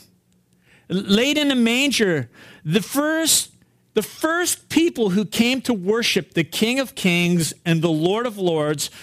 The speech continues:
who was sustaining the very universe by the power of his word, were shepherds. Now, verse ten says, "And the angel said to them, 'Fear not, for behold,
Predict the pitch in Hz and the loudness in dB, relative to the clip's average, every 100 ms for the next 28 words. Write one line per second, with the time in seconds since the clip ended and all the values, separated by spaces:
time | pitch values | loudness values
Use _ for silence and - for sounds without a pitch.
0 | - - 202 196 - 190 - - 214 254 | -10 0 2 2 2 2 2 2 0 2
1 | 254 185 135 202 247 180 202 220 160 139 | 2 0 0 0 0 0 2 0 0 0
2 | 151 - 151 147 143 165 175 208 226 185 | -2 -2 -4 -4 -4 -4 -4 -2 -4 -6
3 | 151 131 131 135 - - - _ _ _ | -2 0 0 -2 -6 -20 -20 _ _ _
4 | - 165 160 - - 208 269 95 - - | -2 0 0 0 0 -2 -4 -10 -10 -12
5 | - _ _ _ _ _ _ _ _ _ | -12 _ _ _ _ _ _ _ _ _
6 | _ _ _ - 170 254 254 - 277 320 | _ _ _ -4 -2 0 0 0 0 0
7 | 185 151 156 - - _ _ _ - _ | 0 0 -2 -4 -6 _ _ _ -20 _
8 | _ _ 156 196 220 277 330 311 269 - | _ _ 0 2 2 2 2 2 2 2
9 | 320 330 208 208 208 - 269 277 269 285 | 0 0 0 0 -2 -2 0 0 -2 -2
10 | 233 226 - _ _ _ _ _ _ _ | -4 -6 -10 _ _ _ _ _ _ _
11 | _ _ - - 226 208 247 208 190 262 | _ _ -12 0 0 2 2 2 2 2
12 | 285 233 220 202 | 2 0 -4 -6